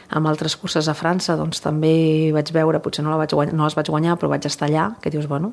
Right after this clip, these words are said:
doncs estic veient com est-, que, que, que dona bons fruits o bon resultat la metodologia que jo he seguit i la feina que estic fent,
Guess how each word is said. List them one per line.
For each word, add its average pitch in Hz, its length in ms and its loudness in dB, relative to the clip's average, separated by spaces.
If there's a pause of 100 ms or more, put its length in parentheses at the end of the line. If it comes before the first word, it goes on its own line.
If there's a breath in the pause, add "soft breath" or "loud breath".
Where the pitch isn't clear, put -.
(140)
doncs - 200 -6
estic 160 240 -8
veient 156 380 0
com 151 320 0
est-, - 300 -6
que, - 180 -4
que, 151 220 -6
que 165 100 -2
dona 170 200 2
bons 160 420 0
fruits 180 380 0
o 156 40 0
bon 156 140 0
resultat 165 640 -2
la 156 140 -4
metodologia 160 520 0
que 165 100 -4
jo 160 60 -2
he 156 40 -4
seguit 160 300 -2
i - 40 -4
la 147 80 -4
feina 156 200 -8
que - 60 -4
estic - 200 -8
fent, 208 260 0